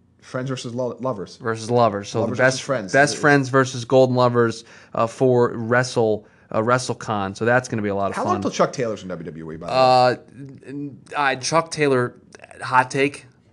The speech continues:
Speaker 2: He, I view him the same way I view Dolph Ziggler and E C three.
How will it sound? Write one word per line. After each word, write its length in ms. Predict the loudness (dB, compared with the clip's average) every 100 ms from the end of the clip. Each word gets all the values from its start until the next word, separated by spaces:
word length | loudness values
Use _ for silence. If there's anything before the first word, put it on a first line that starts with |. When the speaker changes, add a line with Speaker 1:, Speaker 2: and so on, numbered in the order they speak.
| _ _ _ _
Speaker 2:
He, 440 | -14 -4 -2 0 2
I 240 | 2 2
view 180 | 0 -2
him 220 | -2 -4
the 60 | -6
same 180 | -4 -2
way 120 | -2
I 20 |
view 160 | -2 -4
Dolph 240 | -4 -4
Ziggler 240 | -6 -6 -6
and 80 |
E 80 | -6
C 180 | -8 -10
three. 260 | -12 -14